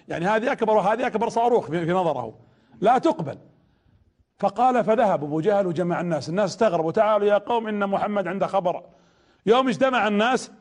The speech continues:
بدأ أبو جهل يقول: "اسمعوا هذا الكذاب ماذا يقول، تركبون على أكباد الإبل شهرا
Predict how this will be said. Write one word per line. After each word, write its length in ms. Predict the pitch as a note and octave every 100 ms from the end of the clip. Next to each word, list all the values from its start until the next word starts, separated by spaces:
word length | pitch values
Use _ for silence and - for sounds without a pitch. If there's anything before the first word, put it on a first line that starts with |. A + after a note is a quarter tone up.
| _ _ _
بدأ 260 | E3 E3+ D3
أبو 200 | C#3+ C#3+
جهل 260 | C#3+ C3
يقول: 200 | B2+ A#2+ - - _
"اسمعوا 500 | D#4 - B3+ B3+ A#3+
هذا 240 | A3 B3 A#3+
الكذاب 500 | G3+ A#3+ C4+ C#4+ C4
ماذا 240 | B3+ A#3
يقول، 340 | A3 G#3+ F#3 - - _ _ _ _ _ _ _ _ -
تركبون 540 | B3 B3 C4+ D#4+ D4
على 320 | B3+ C4 C4+
أكباد 400 | C4 F#3+ C#4+ C#4
الإبل 460 | B3+ C#4 D4+ C4 G#3
شهرا 500 | D#4 B3 C#4 D4